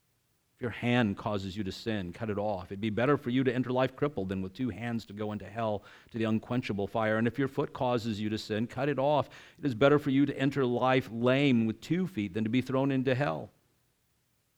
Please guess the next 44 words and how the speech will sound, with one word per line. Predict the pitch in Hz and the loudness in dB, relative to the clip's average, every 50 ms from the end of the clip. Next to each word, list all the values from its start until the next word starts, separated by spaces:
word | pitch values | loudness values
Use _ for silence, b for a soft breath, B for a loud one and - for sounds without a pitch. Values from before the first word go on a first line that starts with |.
| _ _ - | _ _ -6
And | 117 | -6
if | 113 110 | -2 0
your | 143 147 | 0 0
eye | 123 117 135 147 151 | 2 4 4 2 2
causes | 147 - 113 104 98 98 98 90 | 2 0 -2 -2 -2 -4 -6 -6
you | 98 98 | -6 -6
to | 95 - | -6 -6
sin, | - 107 98 92 | -6 -6 -8 -8
tear | - - - 170 185 | -8 -6 -2 -2 -2
it | - | 0
out. | 90 92 92 90 90 - - - - _ _ _ _ _ _ _ _ _ _ 123 | -2 -4 -6 -6 -8 -10 -14 -20 -20 _ _ _ _ _ _ _ _ _ _ -20
It's | 107 | -14
better | 104 95 120 123 139 139 | -4 0 2 2 2 2
for | - 139 | 2 0
you | 131 127 127 | 0 2 2
to | 127 110 | 2 2
enter | 117 113 131 | 0 0 -2
the | 110 110 | -2 -4
kingdom | 101 - 117 113 113 110 113 | -4 -2 -2 0 2 2 2
of | 107 95 | 0 0
God | 90 104 98 101 | -2 -4 -4 -2
with | 101 101 98 - | -2 -4 -4 -4
one | 98 98 107 113 113 104 | -6 -4 -2 -2 -2 -4
eye | - 98 98 95 87 90 | -4 -6 -6 -6 -6 -6
than | 90 92 95 | -8 -10 -12
two | 92 - - 131 117 101 | -12 -12 -12 -8 -6 -6
eyes | 92 87 87 90 - | -6 -6 -8 -10 -10
to | 110 | -8
be | 92 98 | -6 -6
thrown | 95 - 110 107 104 107 104 | -6 -4 -4 -2 0 0 0
into | 98 95 98 | -2 -2 -2
hell, | 98 104 98 90 87 85 - _ _ _ _ _ _ _ _ _ _ _ _ _ _ _ - | -2 -4 -4 -4 -6 -10 -14 _ _ _ _ _ _ _ _ _ _ _ _ _ _ _ -6
where | 113 110 | -4 -2
the | 104 101 | 0 0
worm | 101 104 117 120 123 123 123 120 | 2 4 4 6 6 6 6 6
does | 113 110 101 101 | 6 4 2 2
not | 113 107 98 95 98 | 0 -2 -2 -2 -4
die | 92 101 98 98 95 92 90 87 85 87 - | -2 -2 0 0 0 -2 -2 -4 -8 -10 -12
and | 95 92 | -16 -16
the | 87 | -16
fire | - - - 113 104 104 107 104 95 95 | -16 -6 -2 0 0 2 0 0 0 -2
is | 90 85 98 | -6 -6 -8
not | 101 87 - - | -8 -10 -10 -14
quenched. | - - 104 95 92 87 - - - - _ | -18 -18 -16 -16 -16 -18 -20 -20 -20 -20 _